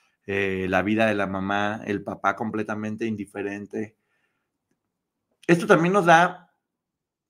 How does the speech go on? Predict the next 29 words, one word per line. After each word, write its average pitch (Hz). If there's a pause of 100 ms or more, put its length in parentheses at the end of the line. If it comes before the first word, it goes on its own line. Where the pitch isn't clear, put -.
(340)
la 135
lección 127
clara 135
de 127
que 123
no 131
importa 160
cuánto 143
tengas, 104 (400)
eh, 110
lo 110
importante 117
es 170
estar 165
bien 175
con 160
uno 156
mismo, 143
porque 113
si 101
no 120
estás 143
bien 147
contigo 147
mismo, 135
no 123
tienes 135
absolutamente 113
nada. 107